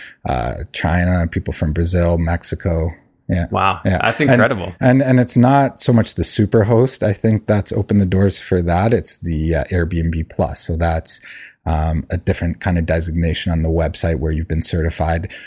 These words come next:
Speaker 1: almost <laughs> like a, a student license, where they come out, they inspect the property.
Speaker 2: Okay.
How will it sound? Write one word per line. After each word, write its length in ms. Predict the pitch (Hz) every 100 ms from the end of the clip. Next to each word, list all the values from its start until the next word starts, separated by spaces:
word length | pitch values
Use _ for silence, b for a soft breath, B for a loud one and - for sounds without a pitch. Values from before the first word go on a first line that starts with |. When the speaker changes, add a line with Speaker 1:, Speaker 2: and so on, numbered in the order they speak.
| B
Speaker 1:
almost 500 | 101 85 80 - - _ - -
<laughs> 220 | - -
like 200 | - 95 90
a, 260 | 80 80 -
a 60 |
student 400 | - - 107 82
license, 480 | 82 82 - 95 -
where 300 | 92 85 85
they 180 | 78 85
come 240 | - 85
out, 280 | 82 85 78
they 120 | 85
inspect 460 | 78 - 90 80 -
the 40 |
property. 600 | - 80 82 - 85 85
Speaker 2:
Okay. 100 | 85